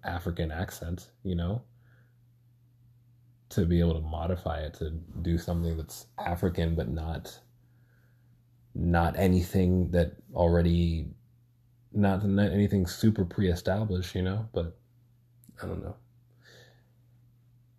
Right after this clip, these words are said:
Uh, lost a good man today. Rest in power. I like that. I've been seeing that phrase on socials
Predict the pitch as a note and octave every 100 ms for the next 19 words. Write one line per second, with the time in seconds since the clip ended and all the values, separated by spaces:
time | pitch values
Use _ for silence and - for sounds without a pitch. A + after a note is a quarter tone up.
0 | _ - G#2+ G#2 G#2 F#2+ E2+ - - A#2+
1 | B2 A2 G2 F2+ D#2+ D#2 D#2 E2+ - G#2
2 | - F#2 E2 D#2+ D#2+ - - B2 C3 G#2
3 | E2+ E2 - G2+ A#2+ A2 - B2 B2 A#2
4 | G2+ F#2+ F#2 E2+ - - F#2 F2+ E2 D#2+
5 | E2 - _ _ _ F2+ F2 E2+ E2 E2+
6 | - _ _ _ _ _ - - F2+ F2
7 | - E2 D#2+ -